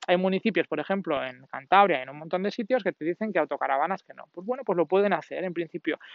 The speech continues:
Que sí, que se puede recurrir, que tal, que cual, porque esa señal es ilegal, que está leyendo por ahí y demás. Pues a mí no me compensa, ¿qué quieres que te diga? O sea, porque es que,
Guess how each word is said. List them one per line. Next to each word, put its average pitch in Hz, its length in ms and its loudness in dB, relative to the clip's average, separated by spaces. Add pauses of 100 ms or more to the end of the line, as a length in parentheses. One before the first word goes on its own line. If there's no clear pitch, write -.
(120)
Que 185 100 0
sí, 277 160 2
que 202 100 0
se 190 120 2
puede 233 240 4
recurrir, 220 500 4
que 185 120 0
tal, 226 220 4
que 202 140 0
cual, 226 220 4
porque 185 200 -4
esa 220 300 4
señal 214 340 -2
es 202 120 -6
ilegal, 202 440 2
que - 80 -2
está - 140 -2
leyendo 180 300 -2
por 180 120 -2
ahí 180 120 2
y 175 40 -2
demás. 185 280 0 (440)
Pues 190 160 2
a 196 60 8
mí 196 80 6
no 214 80 4
me 220 100 6
compensa, 151 480 0 (180)
¿qué 151 120 -14
quieres 156 140 -4
que 160 80 -4
te 131 120 -4
diga? 156 260 2
O - 60 -12
sea, 127 300 -6 (220)
porque - 220 -6
es - 80 -8
que, 180 200 2